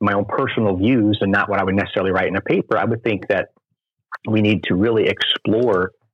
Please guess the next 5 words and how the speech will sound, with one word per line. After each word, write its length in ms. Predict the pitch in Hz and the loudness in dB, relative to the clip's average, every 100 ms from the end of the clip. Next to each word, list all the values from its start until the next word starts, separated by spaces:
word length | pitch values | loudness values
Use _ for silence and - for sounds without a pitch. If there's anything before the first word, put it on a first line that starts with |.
| _ _ _ _ _ - | _ _ _ _ _ -4
um, 500 | 95 90 92 90 92 - | -2 0 2 0 -2 -6
how 260 | - 101 104 | -4 -2 0
we 140 | 107 | -2
can 680 | - - 101 98 92 92 95 _ _ _ _ _ - _ _ _ _ - - - 98 | -2 -2 0 2 2 0 -2 _ _ _ _ _ -20 _ _ _ _ -20 -20 -4 -2
get 220 | 120 113 | 0 0